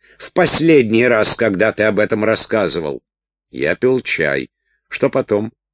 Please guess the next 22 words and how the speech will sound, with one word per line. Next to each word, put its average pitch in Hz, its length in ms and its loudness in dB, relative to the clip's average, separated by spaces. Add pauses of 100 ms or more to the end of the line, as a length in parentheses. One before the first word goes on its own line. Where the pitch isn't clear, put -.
(720)
Я 90 280 0
покормил 123 680 0
Клема 117 500 0
завтраком. 73 760 -6 (260)
Чем 147 280 2
именно? 120 440 0 (440)
Кашей. 78 520 -4 (200)
В - 80 -20
прошлый 104 480 2
раз 143 320 0
ты 110 180 2
говорил 127 420 4
мясом, 110 760 0 (220)
а 117 160 0
сейчас 269 420 -6
говорю 113 420 2
кашей. 127 600 2 (400)
Реши, 151 440 4
наконец, 160 420 4
что 160 260 4
это 151 180 4
было. 123 380 4